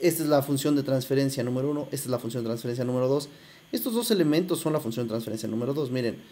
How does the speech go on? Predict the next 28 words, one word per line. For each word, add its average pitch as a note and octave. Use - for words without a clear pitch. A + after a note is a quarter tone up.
voy C3+
a C3+
hacer C3+
algo B2+
acá. B2
Si B2
tú C#3+
seleccionas C#3+
y B2+
luego B2
das B2
clic A#2+
derecho, A2+
por A#2
aquí B2+
nos B2+
dice C3
que A#2
nos A2+
puede B2
crear A#2
un B2+
subsistema B2
a A#2
partir A#2
de A#2
la G#2+
selección. -